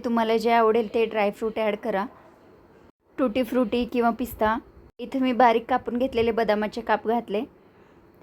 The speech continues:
आणि हे मिश्रण आता तयार आहे. ह्याला सेट करायला एका डब्यात काढायचं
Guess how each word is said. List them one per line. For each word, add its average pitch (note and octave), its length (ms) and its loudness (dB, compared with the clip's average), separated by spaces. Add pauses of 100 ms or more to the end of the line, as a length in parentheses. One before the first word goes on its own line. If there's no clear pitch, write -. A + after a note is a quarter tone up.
(420)
आणि A3+ 140 -4
हे B3 140 0
मिश्रण A#3+ 380 -2
आता A#3 260 0
तयार A3+ 300 4
आहे. A#3 260 0 (260)
ह्याला G#3+ 240 -2
सेट A3 240 -6
करायला A3 340 2
एका G#3+ 180 -2
डब्यात G#3 320 2
काढायचं G#3 440 -2